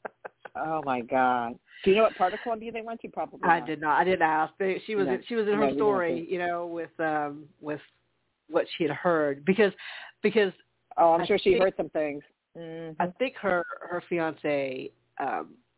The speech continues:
Speaker 2: is used to a set schedule, so he didn't
Speaker 1: Oh.
Speaker 2: really even know, like, what was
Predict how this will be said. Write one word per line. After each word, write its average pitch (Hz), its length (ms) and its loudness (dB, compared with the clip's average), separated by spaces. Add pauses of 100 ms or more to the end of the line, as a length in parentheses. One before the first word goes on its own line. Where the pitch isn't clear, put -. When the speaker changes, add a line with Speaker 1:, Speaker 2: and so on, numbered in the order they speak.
(960)
Speaker 2:
is 165 220 0
used 185 320 -2
to 151 560 2 (500)
a 165 100 2 (200)
set 156 260 4 (160)
schedule, 160 640 0 (1400)
so 175 80 4
he 185 160 4
didn't 160 280 2
Speaker 1:
Oh. 131 140 6
Speaker 2:
really 151 260 2
even 139 160 -4
know, 123 340 -6 (100)
like, 135 200 -6
what 127 140 2
was 139 100 -2